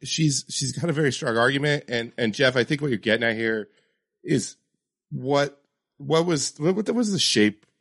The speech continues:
of the program in? 'Cause Tony Bennett, while they had not been very good,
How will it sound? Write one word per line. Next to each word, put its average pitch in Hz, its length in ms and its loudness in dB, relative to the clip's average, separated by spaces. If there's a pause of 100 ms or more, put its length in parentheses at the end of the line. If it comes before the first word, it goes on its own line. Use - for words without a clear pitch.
of 110 180 2
the 107 80 -6
program 98 640 0
in? 85 240 -6 (320)
'Cause 139 260 0 (440)
Tony 180 260 0
Bennett, 147 440 0
while 127 220 2
they 117 200 2
had 151 280 0
not 120 480 0 (1400)
been 117 420 0
very 117 320 0
good, 123 440 -2